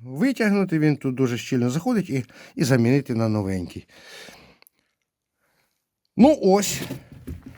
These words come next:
тепер що? Все працює, все крутиться, все вертиться, все нормально, перемикається. Тепер в мене цей редуктор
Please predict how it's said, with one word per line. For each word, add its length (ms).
тепер 380
що? 340
Все 260
працює, 520
все 220
крутиться, 480
все 200
вертиться, 680
все 180
нормально, 540
перемикається. 1040
Тепер 300
в 20
мене 260
цей 240
редуктор 520